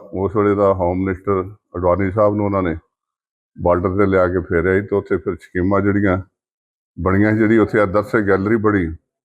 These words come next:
ਉਹ ਵੀ ਮੈਂ ਸਮਝਦਾ ਅਡਵਾਨੀ ਸਾਹਿਬ ਤੇ ਬਾਦਲ ਸਾਹਿਬ ਦੀ ਬਹੁਤ ਵੱਡੀ ਦੇਣ ਸੀ। ਅੱਜ ਬਹੁਤ ਵੱਡੀ ਹੋ ਗਈ, ਉੱਥੇ ਹਜ਼ਾਰਾਂ ਲੋਕ ਆਉਂਦੇ ਨੇ, ਤੁਸੀਂ ਦੇਖਿਆ ਚਾਲੀ ਪੰਜਾਹ ਹਜ਼ਾਰ ਬੰਦੇ ਦਾ ਲਗਭਗ ਉੱਥੇ ਬੈਠ ਕੇ ਆਨੰਦ ਮਾਣਦੇ ਨੇ, ਜਦੋਂ ਝੰਡੇ ਉੱਥੇ ਰਾ-, ਸਾਹਮਣੇ ਲੈਂਦੇ ਆ।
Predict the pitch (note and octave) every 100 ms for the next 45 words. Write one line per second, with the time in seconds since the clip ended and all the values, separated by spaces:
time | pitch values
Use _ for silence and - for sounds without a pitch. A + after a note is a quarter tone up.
0 | _ _ _ _ _ _ G#2+ A#2+ B2 A#2
1 | A2+ A2+ A2 G#2+ G2+ - F2+ F#2 G2 G2
2 | A2 G#2 G2+ F#2 F2+ F#2+ G2 F#2+ F#2 F#2+
3 | F#2 E2+ F2 E2 _ E2+ F2+ - F#2+ F#2+
4 | F2+ F2 F#2+ F2+ E2 F2+ G2 E2+ F#2 F#2
5 | - F2 F2 _ _ _ _ _ _ -
6 | F2+ F2+ F2+ A2+ G#2+ G2+ G2+ F#2+ G2+ G2+
7 | F#2 F#2+ F#2 E2+ E2+ F#2+ F2 F#2 F2+ G2
8 | F#2 G2 G2 F2 D#2+ F2 E2+ F2+ F2+ E2+
9 | - F2 E2+ - E2 E2 D#2+ - F2 -
10 | _ _ _ _ _ _ - F2 F2 F2+
11 | F#2 F#2 F#2+ F#2 F#2 F#2 F#2 F2 F#2 E2
12 | E2 - E2+ F2+ - F2 F2+ F2 F#2 F#2
13 | E2+